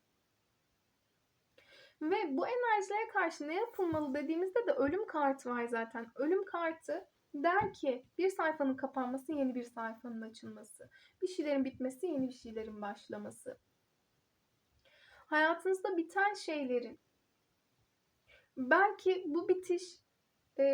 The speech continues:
hem bitmesini istediğiniz hem de bitmesini üzeceği bir konu da olabilir. Yani bundan dolayı ölüm kartı biraz kendi, yani zorla etkileri olduğu için göstermiş de olabilir.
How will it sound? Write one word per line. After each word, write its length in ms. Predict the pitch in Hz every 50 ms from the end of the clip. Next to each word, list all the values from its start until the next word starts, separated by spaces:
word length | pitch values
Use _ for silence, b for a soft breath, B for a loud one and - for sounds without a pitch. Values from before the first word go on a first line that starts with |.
| 277 294 302
hem 180 | 370 415 440 440
bitmesini 460 | 453 440 - 370 370 370 - 349 370
istediğiniz 720 | 370 - - - 302 277 254 277 269 277 311 359 - -
hem 220 | 339 330 339 339 339
de 200 | 359 339 302 330
bitmesini 520 | 320 - - 349 349 349 - 359 359 -
üzeceği 520 | - 311 302 294 320 320 339 359 370 370 370
bir 140 | 349 349 -
konu 300 | - 339 330 339 302 277
da 40 |
olabilir. 380 | 269 254 240 233 220 214 226 240
Yani 240 | 247 247 247 254 262
bundan 220 | 269 285 294 294
dolayı 280 | 294 277 269 277 277 262
ölüm 260 | 262 269 262 269 269
kartı 680 | 262 - 269 269 269 277 - - 277 269 262 247 - - -
biraz 240 | 254 254 254 254 -
kendi, 300 | - 262 254 254 254 254
yani 160 | 254 254 254
zorla 260 | 262 269 269 269 269
etkileri 360 | 269 269 - _ 277 269 269
olduğu 180 | 269 269 269 294
için 240 | 294 - - 240 -
göstermiş 640 | 254 254 262 262 - - 247 254 262 262 - -
de 60 | - 247
olabilir. 420 | 247 233 226 233 233 285 381 370